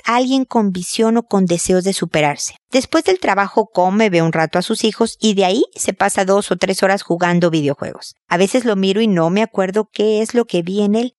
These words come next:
hace más de diez años. Esta diferencia entre nosotros se ha hecho más evidente en el último año al pasar más y más tiempo con otros profesionales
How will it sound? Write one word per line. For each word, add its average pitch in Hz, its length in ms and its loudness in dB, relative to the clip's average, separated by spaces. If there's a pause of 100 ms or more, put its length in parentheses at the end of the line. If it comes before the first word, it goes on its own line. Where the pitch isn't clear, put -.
hace 180 240 0
más 175 240 2
de 175 100 0
diez 160 280 0
años. 147 360 -6 (220)
Esta 269 260 0
diferencia 214 500 2
entre 190 220 0
nosotros 170 480 0
se 175 100 0
ha 165 40 2
hecho 170 240 0
más 165 260 0
evidente 170 580 0
en 170 120 2
el 156 120 2
último 165 340 2
año 160 260 2 (120)
al 170 180 0
pasar 180 340 0
más 190 280 2
y - 120 -2
más 185 200 0
tiempo 185 300 0
con 165 160 0
otros 156 300 -2
profesionales 202 760 0